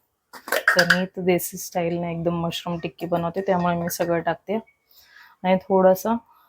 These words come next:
मालवणी मसाला किंवा लाल तिखट तुमच्याकडे असेल, जे काही असेल ते. चीज स्लाइस टाकते मी. तुमच्याकडे जर, अ, क्यूब असतील चीजचे तर तुम्ही ते ग्रेट करून टाकू शकता, किंवा मग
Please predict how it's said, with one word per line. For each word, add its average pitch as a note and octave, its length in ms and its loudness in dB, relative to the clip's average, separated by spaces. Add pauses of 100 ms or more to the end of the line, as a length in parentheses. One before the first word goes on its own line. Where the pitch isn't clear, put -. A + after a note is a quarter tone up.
(340)
मालवणी E3+ 380 -4
मसाला E3+ 360 -4
किंवा F3+ 240 2
लाल E3 240 4
तिखट E3+ 340 -6
तुमच्याकडे E3 360 -6
असेल, E3 360 -4 (240)
जे F3+ 140 0
काही E3 200 -2
असेल E3+ 280 -4
ते. F#3 220 -2 (1800)
चीज G3+ 340 4
स्लाइस G3 380 6
टाकते F3 300 0
मी. F#3 180 -2
तुमच्याकडे F3 680 0
जर, F3 200 4
अ, E3 380 2 (800)
क्यूब G3 260 2
असतील F3 300 2
चीजचे - 480 -2 (600)
तर F#3 100 -2
तुम्ही E3+ 180 2
ते F3 140 4
ग्रेट F3 220 4
करून E3+ 340 -2
टाकू D#3+ 220 -2
शकता, F#3+ 400 -2 (600)
किंवा F3+ 200 2
मग F3+ 80 2